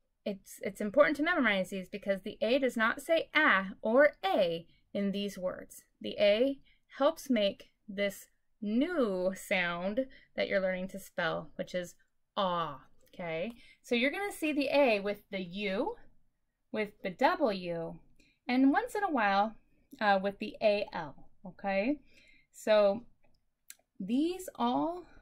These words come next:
make the ah sound. This one right here on the bottom is only sometimes, only sometimes, okay? But these ones, ah, ah,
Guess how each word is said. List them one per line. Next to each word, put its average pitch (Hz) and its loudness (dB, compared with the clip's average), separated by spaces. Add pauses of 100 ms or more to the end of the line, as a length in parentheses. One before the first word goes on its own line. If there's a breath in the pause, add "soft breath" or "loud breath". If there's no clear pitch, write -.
(420 soft breath)
make 214 -6 (640 soft breath)
the 196 -8
ah 202 2
sound. - -12 (360 soft breath)
This 269 -2
one 359 -4
right 339 -4
here 320 -2
on 311 0
the 285 0
bottom 254 -2
is 208 -6 (140)
only 269 4
sometimes, - -6 (340)
only 330 2
sometimes, 220 -2 (640 soft breath)
okay? 214 2
But - -10
these 254 -2
ones, 330 -4 (340)
ah, 170 -4 (100)
ah, 185 -2